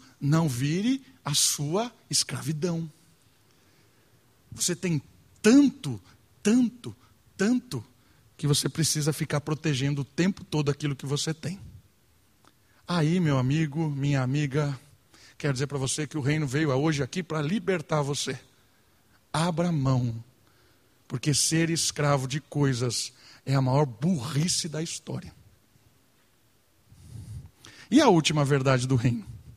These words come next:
A última verdade que esse texto nos ensina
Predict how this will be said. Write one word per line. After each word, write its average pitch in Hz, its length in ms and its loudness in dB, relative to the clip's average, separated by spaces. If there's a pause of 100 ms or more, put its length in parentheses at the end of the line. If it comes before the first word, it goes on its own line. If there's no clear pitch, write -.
(560)
A 190 100 -2
última 170 300 6
verdade 143 480 4
que 151 100 -2
esse - 140 -2
texto 143 280 2
nos 127 140 2
ensina 143 580 2